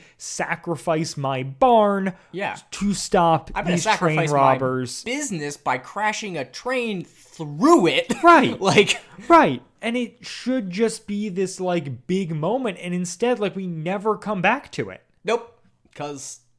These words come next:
Speaker 2: uh, I don't know. And instead they pivot to the Trickle Lake concrete, you know,
Speaker 1: Yeah. Well,
Speaker 2: finale.
Speaker 1: first, for, uh, I guess before the train has even crashed, we
Speaker 2: Yeah.
Speaker 1: do get the, uh,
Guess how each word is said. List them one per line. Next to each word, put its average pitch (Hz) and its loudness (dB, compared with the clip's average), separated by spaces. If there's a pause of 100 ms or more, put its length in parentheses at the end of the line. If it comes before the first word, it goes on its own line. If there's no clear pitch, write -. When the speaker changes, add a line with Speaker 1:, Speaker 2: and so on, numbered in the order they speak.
(140)
Speaker 2:
uh, 151 -8 (360)
I 208 -6
don't 226 -4
know. 226 0
And 190 -4
instead 196 -8
they 214 -2
pivot 214 -4
to - -6
the 143 -8 (140)
Trickle 220 -6
Lake 214 -8
concrete, 226 -4 (760)
you 190 -6
know, 180 -2 (320)
Speaker 1:
Yeah. 107 -8 (180)
Well, 220 6
Speaker 2:
finale. 214 -2
Speaker 1:
first, - 2
for, 170 -4
uh, 170 -2 (120)
I 190 0
guess 190 -2
before 190 -4
the 170 2
train 147 -2
has 127 -4
even 110 -4
crashed, - -8 (120)
we 160 -4
Speaker 2:
Yeah. 160 2
Speaker 1:
do 214 0
get 180 2 (220)
the, 160 -2 (300)
uh, 139 -2